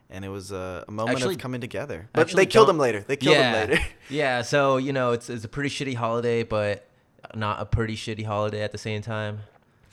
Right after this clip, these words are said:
Speaker 1: Yeah, so the intentions were good. Whatever happened afterwards, ugh.
Speaker 2: You know.
Speaker 1: The Native Americans probably were like, "We shoulda let 'em die that winter.
Speaker 2: Yeah.
Speaker 1: We shoulda let 'em
Speaker 2: <laughs>
Speaker 1: die."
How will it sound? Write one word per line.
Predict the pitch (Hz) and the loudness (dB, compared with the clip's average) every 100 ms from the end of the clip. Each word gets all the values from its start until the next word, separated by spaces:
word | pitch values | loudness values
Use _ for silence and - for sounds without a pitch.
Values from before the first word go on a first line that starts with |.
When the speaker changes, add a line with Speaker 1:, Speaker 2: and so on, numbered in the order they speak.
| _ | _
Speaker 1:
Yeah, | 311 226 - | 0 0 0
so | - 147 139 131 | 2 4 4 2
the | 147 175 | 0 0
intentions | 180 208 214 190 180 | 2 0 0 -2 -4
were | 156 139 | -2 0
good. | 123 120 120 | 0 0 2
Whatever | 123 127 | 0 0
happened | 123 120 117 107 | 0 -2 -2 0
afterwards, | 107 - 104 95 101 101 | -2 -2 -6 -6 -8 -8
ugh. | 113 113 110 - _ | -6 -4 -6 -14 _
Speaker 2:
You | 107 104 | -8 -4
know. | 101 98 | -4 -4
Speaker 1:
The | 117 | 2
Native | 139 139 | 4 4
Americans | 127 127 127 117 | 2 0 -2 -2
probably | 131 123 | 0 2
were | 120 | 2
like, | 110 110 | 0 -2
"We | 120 | -6
shoulda | - 127 | -4 -2
let | 120 113 | -2 -2
'em | 107 | 0
die | 110 107 | 0 0
that | 104 95 | -2 -4
winter. | 104 104 107 - | -8 -8 -12 -14
Speaker 2:
Yeah. | 101 104 98 | -6 -2 0
Speaker 1:
We | 90 | -2
shoulda | 90 101 117 | -2 -2 0
let | 113 82 | 2 2
'em | - - | 0 4
Speaker 2:
<laughs> | 185 - 190 196 - - | 8 8 10 10 10 6
Speaker 1:
die." | 240 | 4